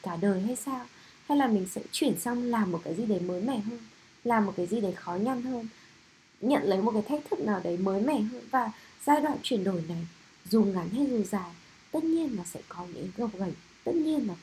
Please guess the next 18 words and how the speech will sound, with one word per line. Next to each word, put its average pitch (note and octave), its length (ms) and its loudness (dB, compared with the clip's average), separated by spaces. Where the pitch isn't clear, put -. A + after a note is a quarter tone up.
sẽ - 80 -6
có F3 120 -6
những E3+ 240 -4
điều A#3+ 180 0
chỉnh, G3 180 -2
tất D#4 140 2
nhiên D#4 340 2
nó E3+ 60 -6
sẽ - 60 -6
có F3 120 -4
những F3+ 180 -6
chông B3 240 -2
gai. B3 300 -2
Và A#3+ 140 4
việc A3+ 260 2
bạn - 140 0
băn C4 180 0
khoăn C4+ 240 0